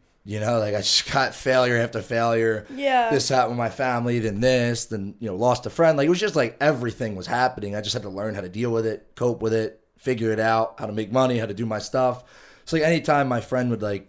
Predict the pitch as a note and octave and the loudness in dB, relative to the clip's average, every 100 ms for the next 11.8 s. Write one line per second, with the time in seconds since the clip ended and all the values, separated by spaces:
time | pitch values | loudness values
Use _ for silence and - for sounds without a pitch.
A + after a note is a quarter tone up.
0 | _ A2 G#2 G2 A2+ F#2 B2+ B2+ A#2 G2+ | _ -10 -6 -2 -2 2 2 2 0 -4
1 | F#2 G#2 G2 F#2+ F2+ - _ - A#2 A2+ | -4 -6 -4 -4 -8 -12 _ -4 -2 -2
2 | A2 C3+ C3 A#2+ G#2+ G2+ G2 G2 G2 F#2+ | -2 0 2 2 0 -2 -2 -2 -4 -4
3 | A#2 A2+ - A#2 A#2+ A2+ A2 D#3 C3+ A#2 | -4 -4 -4 -6 -4 -4 2 4 6 4
4 | A#2 A2+ - A2 A#2 C3 F#2+ E2 - A2 | -2 -4 -6 -6 -2 -2 -4 -8 -18 -12
5 | G#2+ G2 G2 G#2 G#2+ C3 - D3+ B2+ B2+ | -10 -8 -6 -6 0 0 2 2 4 4
6 | A#2+ B2 A2 B2+ A2+ A#2+ G#2 G#2+ A2 B3+ | 4 2 2 0 0 -2 0 2 4 4
7 | A#3+ C3+ C3+ A#2 B2 B2+ - - - - | 6 6 4 4 2 0 -6 -20 -20 -20
8 | - D#3 F#3+ E3+ B2+ D3 D3 B2+ B2 B2 | 0 4 6 4 4 6 6 6 2 2
9 | A#2+ A2+ - A2+ F#2 B2 A2+ A2 A2 A2 | 0 -2 -8 -8 -2 -2 0 -2 0 0
10 | G#2 G2+ G2 A#2+ A#2 G2 - - - _ | 0 -2 0 0 0 -2 -8 -16 -20 _
11 | _ _ B2+ B2+ C#3 C3+ A#2+ | _ _ 0 2 4 2 0